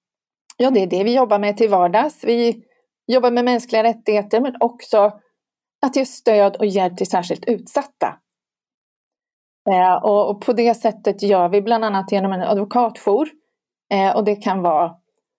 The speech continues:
hemlösa, det kan vara papperslösa, asylsökande,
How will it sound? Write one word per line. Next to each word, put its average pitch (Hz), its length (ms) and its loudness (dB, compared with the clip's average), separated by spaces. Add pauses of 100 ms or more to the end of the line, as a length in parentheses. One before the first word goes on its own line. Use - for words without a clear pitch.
(340)
hemlösa, 254 800 2 (960)
det 208 160 2
kan 208 240 -4
vara 185 160 0
papperslösa, 208 1080 -2 (160)
asylsökande, 202 1300 -2